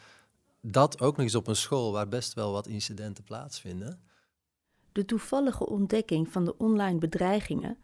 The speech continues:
Speaker 2: was reden tot zorg.
Speaker 1: Ja, dat was, dat was wel aanleiding om even een stapje, een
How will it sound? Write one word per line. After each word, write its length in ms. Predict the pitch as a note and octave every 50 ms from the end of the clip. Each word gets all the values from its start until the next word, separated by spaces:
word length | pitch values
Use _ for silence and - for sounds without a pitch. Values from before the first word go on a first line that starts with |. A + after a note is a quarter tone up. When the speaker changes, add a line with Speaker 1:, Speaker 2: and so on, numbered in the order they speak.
| _ _ _
Speaker 2:
was 180 | - F#3 F#3
reden 400 | G#3 A#3 A#3 B3+ B3 G3 E3 E3
tot 200 | - F#3+ G3+ -
zorg. 580 | - - B3 A#3 F3+ C#3 - - - - - _ _ _ _ _ _ _ _ _ _ _
Speaker 1:
Ja, 220 | - B2+ A#2 G2
dat 140 | F#2 G2+ G2
was, 260 | G2 G#2 G2+ - -
dat 120 | - G#2
was 140 | G#2+ G#2+ G2
wel 140 | - A2 -
aanleiding 480 | G#2 A2 A2 A2 A2+ A#2 A2+ A#2 A#2 A#2+
om 120 | A#2+ A#2+
even 300 | A#2+ B2 A#2+ A#2 A#2+ B2
een 100 | B2 A#2
stapje, 380 | - - C3+ B2 - - B2 A#2+
een 200 | A#2 A#2+ A#2